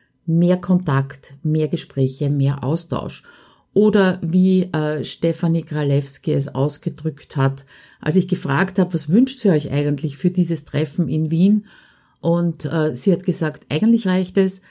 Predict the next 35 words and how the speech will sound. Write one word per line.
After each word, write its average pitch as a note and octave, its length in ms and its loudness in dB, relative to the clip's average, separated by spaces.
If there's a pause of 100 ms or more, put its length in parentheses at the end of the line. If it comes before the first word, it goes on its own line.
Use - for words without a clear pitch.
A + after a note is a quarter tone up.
(220)
wenn F3 180 4
du F#3 80 2
für E3 220 0
viele A#3 400 2
Kaffee- D#3+ 480 0
und - 260 -2
Cocktailpausen D3 840 -2
sorgst.“ - 520 -6
Ja, C3+ 80 -2 (360)
und C3+ 200 -6
genau C#3+ 240 0
so C3+ 160 -2
werden B2+ 140 2
wir's B2+ 160 -2
machen. - 440 -2 (800)
Der G3+ 100 6
dritte C#4+ 320 4
Gedanke, B2 720 2 (300)
den D3+ 260 4
ich D3 260 -2
jetzt C#3+ 320 0
fassen C#3 480 -4
kann F#3 520 0 (140)
oder, C#3+ 440 -2 (240)
ja, G3+ 140 0
kurz - 340 -2
nachher C3+ 260 0
schon C#3 180 -2
fassen C3+ 400 -6
konnte, C#3 440 0 (540)
äh, - 40 -8
war D#3+ 420 0
gleich F3+ 340 -4
zu F#3 160 0
Hause. E3+ 460 2